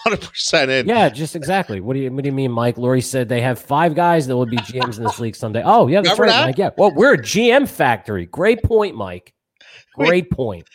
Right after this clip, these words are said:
Speaker 1: we have all these guys just waiting. Brian says, "Gotta agree with Goose. Douglas was, Douglas was much more responsible for the Super Bowl." That,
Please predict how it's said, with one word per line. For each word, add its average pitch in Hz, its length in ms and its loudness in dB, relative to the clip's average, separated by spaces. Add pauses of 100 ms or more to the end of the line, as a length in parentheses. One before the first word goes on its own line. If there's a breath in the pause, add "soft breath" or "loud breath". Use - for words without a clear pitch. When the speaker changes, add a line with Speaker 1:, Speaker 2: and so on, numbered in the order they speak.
(160 soft breath)
Speaker 1:
we 180 80 2
have 165 140 4
all 180 180 4
these 190 160 0
guys 160 340 -2
just 135 200 -8
waiting. 139 480 -4 (320 loud breath)
Brian 156 280 0
says, 160 220 -2
"Gotta 156 280 0
agree 151 260 -6
with 147 180 -6
Goose. 139 280 -4
Douglas 170 500 0
was, 139 420 -4
Douglas 185 400 0
was 139 180 -6
much 160 280 -2
more 160 180 -2
responsible 120 540 -4
for 110 100 -8
the 95 80 -12
Super 120 220 -8
Bowl." 104 160 -2
That, 107 180 0